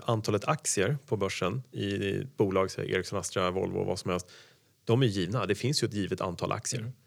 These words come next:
Speaker 1: Det finns inget givet antal optioner.
Speaker 2: Nej.
Speaker 1: Utan det är helt enkelt i efterfrågan.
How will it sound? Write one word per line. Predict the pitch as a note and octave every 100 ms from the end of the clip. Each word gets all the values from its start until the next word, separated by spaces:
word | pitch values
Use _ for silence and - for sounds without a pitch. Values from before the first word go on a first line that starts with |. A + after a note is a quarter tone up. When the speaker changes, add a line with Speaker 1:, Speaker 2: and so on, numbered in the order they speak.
| _
Speaker 1:
Det | -
finns | A2+ -
inget | B2+ F#2 A#2 D#3 -
givet | F#2+ F2
antal | - E2+ - F2 F2
optioner. | - - - G#3+ B2+ - F#2+ - _
Speaker 2:
Nej. | - A#2 -
Speaker 1:
Utan | G#2+
det | C#3+
är | G2+
helt | G#2 F#2+ G2
enkelt | F2 - G2 - - _ _ _
i | - - C#2+ G2+ G2 -
efterfrågan. | A2+ - - B2 -